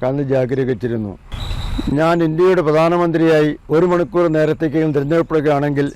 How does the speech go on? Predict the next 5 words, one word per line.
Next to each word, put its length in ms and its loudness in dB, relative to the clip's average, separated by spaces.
ഞാൻ 120 -2
ആദ്യം 440 -2
ചെയ്യുന്ന 300 2
സൽക്കർമ്മം 540 0
സർവ്വ 300 2